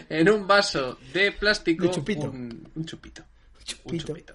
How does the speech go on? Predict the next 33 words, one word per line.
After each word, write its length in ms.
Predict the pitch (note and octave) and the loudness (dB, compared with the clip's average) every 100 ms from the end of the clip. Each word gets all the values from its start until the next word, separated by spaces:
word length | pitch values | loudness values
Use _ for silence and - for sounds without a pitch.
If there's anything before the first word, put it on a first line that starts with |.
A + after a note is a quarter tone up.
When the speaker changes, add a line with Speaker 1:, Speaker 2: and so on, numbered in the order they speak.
| - | -2
Speaker 1:
Y 120 | D#3+ | 4
él 160 | F#3+ G#3 | 4 4
ni 80 | F#3+ | -4
siquiera 540 | D#3+ - E3+ C#3 B2+ | -4 -2 2 2 2
lo 160 | A2+ G#2+ | -2 -12
mira. 240 | E2 - - | -16 -8 -4
Speaker 2:
Ni 120 | D#3+ | -2
siquiera 280 | D#3+ F#3 C#3+ | 0 0 0
Speaker 1:
No, 40 | |
Speaker 2:
mira 140 | D3 C#3 | 0 0
el 60 | |
chupito. 220 | B2+ C3+ F3+ | -2 0 2
Speaker 1:
no 40 | |
entra 200 | G3 F#3+ | 4 4
en 100 | F3 | 4
contacto 640 | - C#3 B2+ E3+ D#3+ - C3+ | 2 -2 0 0 0 -4 -6
visual 500 | B2+ D#3 D#3 E3 - | -6 -2 0 0 -2
con, 300 | C3+ C3 B2 | -6 -6 -4
Speaker 2:
No 140 | E3+ | 0
es 100 | F#3 | 0
el 120 | - C3 | 0 -6
Speaker 1:
con 140 | C3+ | -2
Speaker 2:
problema. 60 | C#3 | 0
Speaker 1:
este 180 | C3 | 2
lacayo 600 | D#3 A#2+ - D#3 D3 D3 C3 | 2 2 4 2 4 0 -2
que 100 | B2 | -4
tiene 240 | C3 B2 | -2 -4
en 80 | A#2 | -6
su, 320 | - A2+ G#2+ | -12 -14 -14
en 120 | A#2+ A#2 | -14 -14
su 120 | - | -14
calesa. 520 | G#2 A2 A2 - - - - | -12 -12 -12 -14 -18 -18 -8
Speaker 2:
Bueno, 240 | E3+ B2+ | -6 -6